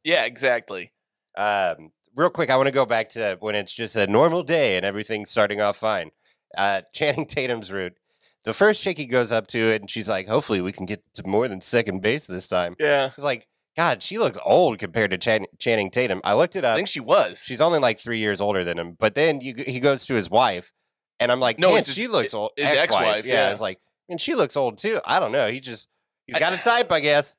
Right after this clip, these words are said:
Speaker 1: No, in Hollywood years, I think men tend to age a little more gracefully. So I
Speaker 2: Yeah.
Speaker 1: think, I think this is just, he, he was cast people his age. Like, I think
Speaker 2: Yeah,
Speaker 1: that
Speaker 2: I
Speaker 1: was it.
Speaker 2: guess so.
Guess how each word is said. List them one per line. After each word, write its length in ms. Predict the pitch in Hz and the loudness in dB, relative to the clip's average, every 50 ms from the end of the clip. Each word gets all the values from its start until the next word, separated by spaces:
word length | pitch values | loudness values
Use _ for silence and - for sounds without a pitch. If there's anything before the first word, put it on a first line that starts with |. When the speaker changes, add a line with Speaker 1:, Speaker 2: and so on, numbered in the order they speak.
| _ _ | _ _
Speaker 1:
No, 140 | 143 147 156 160 | 0 2 2 2
in 120 | 160 156 | 2 0
Hollywood 500 | 147 156 180 185 185 180 170 175 170 147 | 0 4 4 6 6 6 4 2 0 0
years, 260 | 151 156 156 156 139 - - | 0 -2 -2 -2 -2 -2 -4
I 60 | 139 | -4
think 260 | 135 - 151 147 120 _ _ _ _ _ _ _ _ _ _ _ _ _ _ _ _ _ _ _ _ _ _ _ _ _ _ _ _ | -2 -2 -4 -6 -6 _ _ _ _ _ _ _ _ _ _ _ _ _ _ _ _ _ _ _ _ _ _ _ _ _ _ _ _
men 640 | 170 165 165 165 160 160 165 165 165 160 160 151 _ _ _ _ _ _ _ _ - | -6 -2 0 2 2 2 0 0 -2 -6 -6 -10 _ _ _ _ _ _ _ _ -10
tend 240 | - 175 160 151 | -4 -4 -2 0
to 140 | 143 139 - | 0 0 0
age 200 | 131 139 139 - | 0 -2 -2 -4
a 20 | 127 | -6
little 140 | 131 135 | -8 -2
more 120 | 135 131 123 | -2 -2 -2
gracefully. 520 | 120 131 127 127 127 - 156 165 170 165 160 | 0 0 0 0 -2 -4 -4 -4 -4 -4 -2
So 140 | - 175 | 0 2
I 80 | 170 156 | 2 2
Speaker 2:
Yeah. 60 | 165 196 | 2 0
Speaker 1:
think, 160 | - 92 - - - - | -2 -4 -4 -10 -6 -2
I 80 | - - | 0 0
think 140 | 311 311 | 0 -2
this 140 | 320 285 190 | -4 -6 -6
is 80 | 175 151 | -6 0
just, 260 | - 185 180 - - 139 123 _ | 2 2 2 2 -2 -12 _ _
he, 280 | - - - 151 156 - _ | -20 -16 -14 -14 -14 -16 _
he 120 | - 175 | -16 -10
was 160 | 165 139 - | -10 -10 -6
cast 320 | - - 143 143 139 - _ | -2 2 2 2 2 0 _
people 240 | 165 165 - 127 | -12 -8 -8 -6
his 180 | 101 131 123 - | -4 -4 -4 0
age. 400 | 131 156 135 80 - - - - - _ _ | 0 0 0 -2 -4 -6 -8 -8 -8 _ _
Like, 140 | - 131 - | -8 -6 -6
I 40 | 156 | -6
think 180 | - 92 113 | -4 -2 0
Speaker 2:
Yeah, 140 | 110 113 117 | 2 4 4
Speaker 1:
that 40 | 113 | 2
Speaker 2:
I 40 | 113 | 2
Speaker 1:
was 60 | 117 131 | 2 4
it. 20 | |
Speaker 2:
guess 180 | 147 - 120 - | 4 4 4 2
so. 340 | - 107 95 92 90 85 | 0 2 2 2 2 0